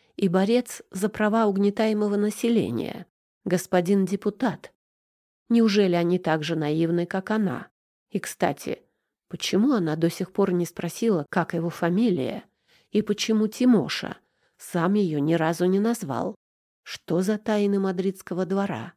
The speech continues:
А, впрочем, какая разница?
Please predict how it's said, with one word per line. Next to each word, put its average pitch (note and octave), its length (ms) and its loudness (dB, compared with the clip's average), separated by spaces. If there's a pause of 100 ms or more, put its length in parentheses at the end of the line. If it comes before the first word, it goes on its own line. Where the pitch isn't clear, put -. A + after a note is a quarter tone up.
(500)
А, A3 120 0
впрочем, G#3 640 0 (280)
какая C4 480 -4
разница? - 680 -6